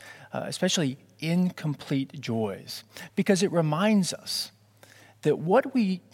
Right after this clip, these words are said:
typically put our hope in, what we really believe in, are not bad things. No, they're good things. They're joyful things. Uh,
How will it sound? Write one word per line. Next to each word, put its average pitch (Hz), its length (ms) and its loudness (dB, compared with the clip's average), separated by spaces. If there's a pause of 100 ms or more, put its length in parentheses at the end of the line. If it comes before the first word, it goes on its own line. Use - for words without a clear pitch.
(180)
typically 160 720 2 (260)
put 180 180 2
our 147 140 6
hope - 360 0
in, 101 440 -10
what 165 200 0
we 160 140 0
really 156 380 2
believe 139 480 0
in, - 320 -12 (680)
are 170 160 4
not 247 380 2
bad 160 340 4
things. - 540 -14 (500)
No, 214 120 6
they're 190 180 4
good 202 380 2
things. - 580 -8 (380)
They're 185 180 4
joyful 170 680 2
things. - 640 -14 (420)
Uh, - 80 -10